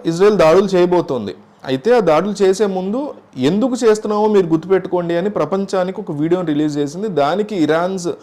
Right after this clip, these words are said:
ప్రాక్సీస్, టెర్రరిస్ట్ ప్రాక్సీస్ వరల్డ్ వైడ్" అని హెడ్డింగ్ పెట్టి ఒక YouTube ఛానల్ ఉంది ఇజ్రాయెల్ కంట్రీకి.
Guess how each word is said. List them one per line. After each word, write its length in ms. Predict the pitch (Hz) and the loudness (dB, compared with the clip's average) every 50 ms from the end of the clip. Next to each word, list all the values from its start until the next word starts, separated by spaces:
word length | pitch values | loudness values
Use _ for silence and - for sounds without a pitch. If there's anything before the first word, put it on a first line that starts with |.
| - - _ _ 156 | -16 -20 _ _ 0
ప్రాక్సీస్, 560 | 135 147 180 180 - - 214 208 180 - - | 2 2 2 0 -2 -4 -4 -4 -4 -4 -2
టెర్రరిస్ట్ 420 | 147 139 151 190 208 202 - 180 | 0 2 2 2 0 0 -4 -2
ప్రాక్సీస్ 400 | 185 170 165 160 - 165 156 160 | -2 0 -2 0 -2 -6 -6 -2
వరల్డ్ 280 | 151 143 147 147 147 147 | 0 2 2 2 2 2
వైడ్" 140 | 147 143 151 | 2 2 0
అని 120 | 170 196 | 0 -2
హెడ్డింగ్ 280 | 180 147 147 156 160 151 | -4 -4 -4 -4 -2 -4
పెట్టి 240 | 147 143 - 196 | -4 -4 -2 -2
ఒక 180 | 180 151 131 131 | -2 -2 -2 -2
YouTube 420 | 135 151 160 - 202 185 - 185 | -2 -4 -2 -4 -6 -6 -4 -4
ఛానల్ 180 | 165 170 190 185 | -4 -4 -4 -4
ఉంది 140 | 156 120 113 | -4 -4 -6
ఇజ్రాయెల్ 600 | 113 - - - 120 120 120 143 147 143 135 127 | -6 -8 -8 -8 -8 -4 0 2 2 2 2 -2
కంట్రీకి. 400 | - 123 123 127 123 120 110 | -4 -8 -8 -6 -6 -8 -8